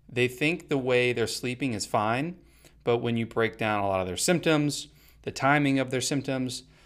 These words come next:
and you think globally about what's going on with their body,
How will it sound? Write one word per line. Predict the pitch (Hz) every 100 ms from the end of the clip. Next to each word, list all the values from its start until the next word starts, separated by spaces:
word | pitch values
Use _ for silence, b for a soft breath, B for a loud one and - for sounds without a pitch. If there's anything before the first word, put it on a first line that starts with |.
| b -
and | 113
you |
think | 107 131 120
globally | - 120 117 120 131 131 135 135
about | 113 104 107
what's | 104
going | - 110 110
on | 113
with | 104
their | 104
body, | 101 117 202